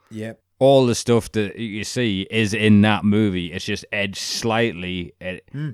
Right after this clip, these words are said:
Speaker 2: 'cause if it wasn't for this documentary, I guarantee it'll be Caesar finds, you know, the formula in a can of Coke and drinks it, and then all of a sudden he can do this or that. I thought that first Planet of the Apes movie is probably one of the best remakes of all time.
Speaker 1: I'd have to agree, yeah.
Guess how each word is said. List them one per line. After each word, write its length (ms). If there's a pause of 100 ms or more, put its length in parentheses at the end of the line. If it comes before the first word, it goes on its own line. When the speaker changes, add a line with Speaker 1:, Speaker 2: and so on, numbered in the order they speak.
Speaker 2:
'cause 220
if 120
it 80
wasn't 320
for 80
this 160
documentary, 800
I 100
guarantee 560
it'll 140
be 340
Caesar 440
finds, 440
you 60
know, 280 (280)
the 280
formula 600
in 100
a 60
can 260
of 80
Coke 320
and 140
drinks 380
it, 140
and 100
then 80
all 140
of 80
a 60
sudden 260
he 100
can 120
do 180
this 220
or 120
that. 260
I 160
thought 260
that 160
first 320
Planet 240
of 60
the 140
Apes 200
movie 280
is 60
probably 260
one 160
of 20
the 80
best 240
remakes 440
of 100
all 160
time. 340 (580)
Speaker 1:
I'd 120
have 140
to 120
agree, 340
yeah. 280